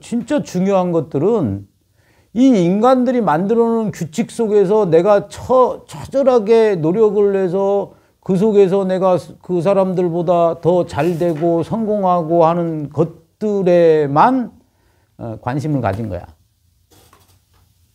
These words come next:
다른 진짜 중요한 그런 것에는 관심을 안 갖고. 어. 근데 그런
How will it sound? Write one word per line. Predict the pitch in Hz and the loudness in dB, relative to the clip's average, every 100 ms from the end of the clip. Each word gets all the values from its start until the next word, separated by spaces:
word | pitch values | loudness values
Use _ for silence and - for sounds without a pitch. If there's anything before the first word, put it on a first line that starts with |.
| _ _ _ | _ _ _
다른 | - 131 170 160 143 - _ _ _ | 0 0 2 -2 -6 -10 _ _ _
진짜 | - - 226 247 151 | -14 -8 -4 0 0
중요한 | - 160 151 143 135 117 | 0 -2 0 0 -2 -6
그런 | - 151 170 156 143 127 127 | -6 -4 -2 -4 -6 -6 -8
것에는 | 120 107 117 107 | -8 -8 -8 -8
관심을 | 95 104 98 104 | -6 -6 -8 -10
안 | 87 | -12
갖고. | 85 - - - _ _ _ _ - | -12 -16 -20 -20 _ _ _ _ -12
어. | 92 90 101 _ _ _ _ _ _ _ | -12 -12 -18 _ _ _ _ _ _ _
근데 | 165 160 | -4 -2
그런 | 156 180 214 208 | 0 2 2 2